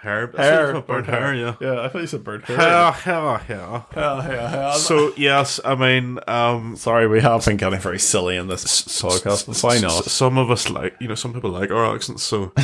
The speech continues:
Speaker 2: <laughs> Yeah.
Speaker 1: yeah, so deal with it.
Speaker 2: Deal with it. Keep, keep the comments rolling in, though.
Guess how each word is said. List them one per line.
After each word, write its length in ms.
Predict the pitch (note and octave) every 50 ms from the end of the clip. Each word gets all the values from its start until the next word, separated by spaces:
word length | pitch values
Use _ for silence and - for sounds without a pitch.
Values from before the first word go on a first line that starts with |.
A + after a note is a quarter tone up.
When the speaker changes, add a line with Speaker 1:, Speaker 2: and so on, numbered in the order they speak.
| - - -
Speaker 2:
<laughs> 280 | - - - - - -
Yeah. 560 | A3+ E3 E3 D3+ C#3+ C#3+ C#3+ C3+ A#2 G#2 G#2+
Speaker 1:
yeah, 280 | G#2+ G#2+ G#2+ A2 A2 G#2
so 200 | - - - A#2+
deal 340 | - - A2+ G#2+ A2 A2+ A#2+
with 140 | A#2+ A2 C3+
it. 340 | B2+ A#2 A2 A2+ _ -
Speaker 2:
Deal 300 | C3+ D#3 D3+ D3+ C#3 C#3
with 160 | B2+ A#2+ - A#2
it. 160 | G#2 G#2 - - - - - F3 - -
Keep, 300 | - F#3 E3+ E3+ - -
keep 180 | - F#3 F#3
the 80 | - E3
comments 560 | - - D#3 D3+ D3 C#3+ C3 B2+ A#2+ - -
rolling 320 | B2+ A#2 A#2 A#2 A#2 A2+
in, 200 | A2+ A2+ A2+ A2+ G#2+
though. 260 | G2+ F#2 F2+ G2